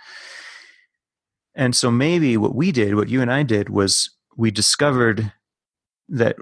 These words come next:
we could sympathize with a lot of different demographics, a lot of different bunching ups of people. Instead of making a stance and being like, "This is where I belong, this is my gang, and,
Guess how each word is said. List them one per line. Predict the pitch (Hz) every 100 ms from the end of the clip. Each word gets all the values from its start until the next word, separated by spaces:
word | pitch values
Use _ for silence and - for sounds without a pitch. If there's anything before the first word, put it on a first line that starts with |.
| _
we | 123 113 120 110
could | - 123 101
sympathize | - 240 247 - 104 95 104 - - _ _ _ -
with | 143
a | 156
lot | 113 104
of | 117
different | 110 101 113
demographics, | 123 139 175 233 - - - - -
a |
lot | 120 120 143
of |
different | 127 113 120 120 - _ _ _ _ _ _ _ _ _ _ _ _ -
bunching | 117 120 - 165
ups | 175 - - - -
of | 110
people. | 190 208 - 139 - _ _ _ _ _ _
Instead | 139 131 - 175 170
of | 147 135
making | 143 139 135
a | 110
stance | - 190 185 127 110
and | 120
being | 120 120
like, | 107
"This | 170 139
is | 123
where | 123
I | 139
belong, | 127 113 107 117
this | 120
is | 104
my | 117 120
gang, | 107 98 104 107 - - - -
and, | 120 107